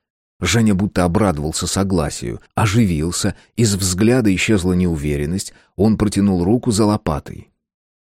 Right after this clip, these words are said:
«Вы тогда держите саженец, а я буду закапывать». Вдвоем дело пошло куда быстрее. Наталья притаптывала землю, Женя подсыпал. В конце он довольно умело подровнял приствольный круг.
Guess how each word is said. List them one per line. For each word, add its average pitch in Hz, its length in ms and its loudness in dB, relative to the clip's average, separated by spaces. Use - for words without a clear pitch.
«Вы 113 320 0
тогда 110 480 0
держите 104 440 0
саженец, 98 540 -2
а 95 120 0
я 175 140 4
буду 101 180 2
закапывать». 80 640 -4
Вдвоем 113 520 2
дело 131 280 2
пошло 104 320 -2
куда 90 240 0
быстрее. 151 540 -4
Наталья 110 540 0
притаптывала 73 840 -2
землю, 151 420 2
Женя 90 380 -2
подсыпал. 76 640 -6
В - 80 -16
конце 98 400 0
он 80 260 -2
довольно 87 400 0
умело 120 320 2
подровнял 85 640 -4
приствольный 82 680 -2
круг. - 460 -10